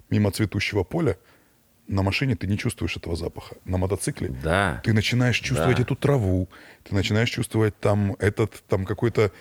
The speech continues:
Speaker 1: я не знаю, рапс цветущий, еще что-то. Да, ты чувствуешь и фермы, как в
Speaker 2: Запах
Speaker 1: жизни.
Speaker 2: жизни.
Speaker 1: Да, как в жизни и бывает. Но это настолько по-другому, и, э, ты воспринимаешь дорогу, по которой ты ездил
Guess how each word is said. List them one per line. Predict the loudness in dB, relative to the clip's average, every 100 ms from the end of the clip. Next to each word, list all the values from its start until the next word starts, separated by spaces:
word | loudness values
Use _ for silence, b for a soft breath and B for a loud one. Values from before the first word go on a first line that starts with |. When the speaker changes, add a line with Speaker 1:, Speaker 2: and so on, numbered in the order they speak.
| B B B
Speaker 1:
я | -2
не | 0
знаю, | 2 4
рапс | 4 2 -2
цветущий, | -2 -4 0 -2 0 -2 -2 -6 B B B _
еще | -2 0 2 0
что-то. | 0 -2 0 2
Да, | 4 4
ты | 2
чувствуешь | -2 0 0 0
и |
фермы, | 0 0 0 -2 b b b b -4
как | 0
в | 2
Speaker 2:
Запах | 4 6 6
Speaker 1:
жизни. | 2 2
Speaker 2:
жизни. | 0 0 0 -4
Speaker 1:
Да, | 2 2 4
как | 2 2
в | 2
жизни | 2 2 2
и |
бывает. | 4 4 2 -2 B B B B -2
Но | 2 4 4 4 4 2 -2 -10 -4
это | 0 2
настолько | 2 2 0 2 0 0 _ -2
по-другому, | 0 2 2 2 2 0 -2 _ _ _ _ _ -2
и, | 2 4 2 0 -2
э, | 0 2 2 0
ты | 0
воспринимаешь | 0 0 0 2 2 0 B B B 0
дорогу, | 4 4 4
по | 0
которой | -2 0 0
ты | 2
ездил | 2 2 2